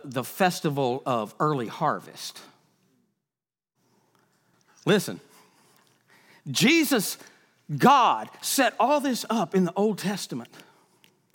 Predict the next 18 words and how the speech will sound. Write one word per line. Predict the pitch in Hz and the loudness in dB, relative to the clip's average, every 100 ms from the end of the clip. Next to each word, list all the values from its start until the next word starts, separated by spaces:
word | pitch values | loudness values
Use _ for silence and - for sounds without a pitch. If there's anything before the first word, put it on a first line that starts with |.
| _ _ _ _ _ _ _ | _ _ _ _ _ _ _
because | 202 285 226 | 2 4 4
he | 226 | 4
knew | 220 311 | 4 4
what | 285 | 2
he | 254 | 2
was | 214 160 | 0 0
gonna | 226 220 165 | 0 0 0
do | 226 220 147 - - | 0 0 -2 -6 -8
when | 185 196 | -2 0
we | 180 | 0
got | 202 196 | -2 -2
to | 170 | -4
the | 160 | -2
New | 190 | -4
Testament. | - 117 - - 139 - _ _ _ _ - - - - | -4 -8 -10 -14 -20 -20 _ _ _ _ -20 -20 -20 -6
See, | - 233 | 0 4
he | 247 | 6
had, | 247 311 | 6 4